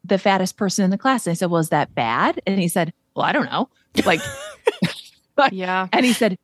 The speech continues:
Speaker 1: "To her, it is. That's why she's crying, you idiot." Like, you know, a four-year-old being like,
Speaker 2: <laughs>
Speaker 1: "Well, she was crying. Obviously, it wasn't good to her." But I'm trying to have this, like, teachable moment, right? I'm like,
Speaker 2: Yeah.
Speaker 1: "But you don't value her any less, right?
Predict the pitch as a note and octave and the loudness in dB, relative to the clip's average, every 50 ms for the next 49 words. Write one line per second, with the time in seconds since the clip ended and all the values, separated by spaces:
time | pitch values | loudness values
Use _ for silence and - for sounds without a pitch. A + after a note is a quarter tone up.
0 | _ - - G3 E3 - - G3 A3 D4 E4 D4 D3 D3+ D3+ D#3 F3 D#4+ - - | _ -2 -2 -2 -2 0 0 2 2 4 4 2 2 0 0 0 -2 -2 -4 -6
1 | - - - _ _ _ _ _ _ _ _ _ _ _ _ _ _ _ _ - | -12 -16 -20 _ _ _ _ _ _ _ _ _ _ _ _ _ _ _ _ -2
2 | G3+ F#3+ F#3 - A3 G#3 G3+ - G#3+ F3 - - - A3 B3 D4 G#3+ C#3 G2+ D#3 | -2 -2 0 0 -2 -2 0 -2 -4 -6 -6 -4 -2 -2 0 0 0 -2 -2 2
3 | D#3+ F3 - - E3+ E3 - D#3+ D#3+ E3+ F#3+ A#3 - - G3 F3 - - G#3 G#3 | 2 2 2 4 2 2 4 4 2 4 2 2 2 2 0 0 2 0 0 0
4 | F#3 - - - - - - G3 G3 G3 F3+ D#3 E3+ F3+ E3 G3+ F#3+ F#3 F#3 F#3 | 0 0 -4 -6 -6 -4 -2 0 0 0 2 2 0 2 2 2 2 2 2 0
5 | - - _ _ _ - G#3 G3+ F#3 - - B3+ G#3+ G3+ - - _ - C4 A#3+ | -2 -6 _ _ _ -2 0 0 0 -2 -6 -6 -6 -6 -8 -10 _ -2 0 2
6 | G#3+ F3+ C#3+ C3 A#2 - - D3 - - - _ - F#3+ G#3 G#3 F#3 G3 F#3 F3 | 2 0 -2 -4 -4 -4 -6 -8 -8 -12 -20 _ -4 -2 0 0 0 0 -2 -2
7 | - - F#3+ E3+ - E3 E3 C3+ D#3+ D3+ C3+ E3 D#3 D3+ - - - - G#3+ - | -2 -2 -2 -2 0 0 -2 -2 -2 -2 0 0 2 2 0 -2 0 0 0 0
8 | - C#4+ - - - - G#3 G#3 A#3 B3+ C#4 B3+ A#3+ C4+ A#3+ G3+ G#3 F#3 G3+ F#3 | 0 -2 -6 -2 0 2 2 2 2 0 -2 0 0 2 2 2 0 0 -2 -2
9 | - F#3 E3 - - - - G#3 E3+ G#3 G#3+ F#3 F3 E3+ E3 D#3 D#3 E3 D#3+ C#3+ | -2 -4 -6 -6 -8 -6 -6 -4 0 0 2 4 4 4 4 4 2 2 2 0
10 | C3+ C3+ A2+ - F#3 F#3 F3 G3+ G3+ F3 C#3 F#2+ - - - _ A3 F#3+ E3 E3 | -2 -6 -6 -2 -2 0 0 0 0 -2 -2 -4 -6 -10 -4 _ -4 -4 -2 -6
11 | D#3 D#3+ G3 A#3+ A#3+ C#4 G3 F3 D#3 D3+ C#3 D#3 D3+ C#3+ C#3+ D3 C#3 C#3 C3+ B2+ | -2 0 0 2 2 4 4 4 4 2 2 2 2 4 4 4 4 4 4 4
12 | D#3+ F#3+ - - E3+ C3+ C3 F3 B3 | 2 0 -2 -2 0 0 2 0 0